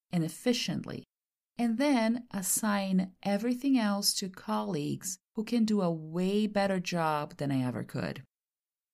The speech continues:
I've already talked about it in episode seven, Abilities and Limitations, and I truly believe that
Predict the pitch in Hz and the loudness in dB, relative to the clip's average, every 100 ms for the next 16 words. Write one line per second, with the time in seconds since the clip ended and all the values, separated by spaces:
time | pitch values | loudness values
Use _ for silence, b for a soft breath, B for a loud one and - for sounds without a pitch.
0 | _ _ - 320 359 320 285 247 226 - | _ _ 0 0 0 -2 2 0 0 0
1 | 196 196 202 165 151 151 147 151 151 147 | 0 2 0 2 2 2 -2 -2 -2 -4
2 | 143 143 - 165 156 135 - - 175 160 | -6 -4 0 2 2 0 -2 -4 -4 0
3 | 165 156 151 151 143 139 131 135 135 143 | 0 0 -4 -4 -4 0 0 0 -4 -4
4 | - - - - - _ _ - 262 269 | -6 -8 -6 -8 -8 _ _ 4 6 6
5 | - - 294 330 311 269 226 220 214 196 | 2 -2 -2 -2 -2 -2 0 0 0 0
6 | 180 175 180 - | 0 0 -2 -6